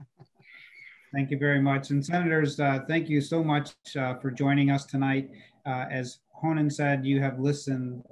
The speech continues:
Speaker 2: um, sensitively and nicely. And then the other thing I wanted to mention is that, um,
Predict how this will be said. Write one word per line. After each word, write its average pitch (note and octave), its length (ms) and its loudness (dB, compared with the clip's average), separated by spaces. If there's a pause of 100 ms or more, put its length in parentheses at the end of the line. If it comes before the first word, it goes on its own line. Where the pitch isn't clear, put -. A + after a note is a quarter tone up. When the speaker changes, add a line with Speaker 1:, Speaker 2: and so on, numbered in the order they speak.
Speaker 2:
um, A#2+ 340 -10 (300)
sensitively D#3 920 -2
and A#2+ 240 -8
nicely. D#3+ 640 -2 (260)
And C3+ 300 0
then C#3+ 260 4
the C#3+ 140 0
other D#3 160 -2
thing D3+ 240 0
I D3 60 2
wanted C#3+ 300 2
to C#3 80 0
mention C#3+ 420 2
is C#3 240 -2
that, C3+ 440 -2
um, B2+ 460 -12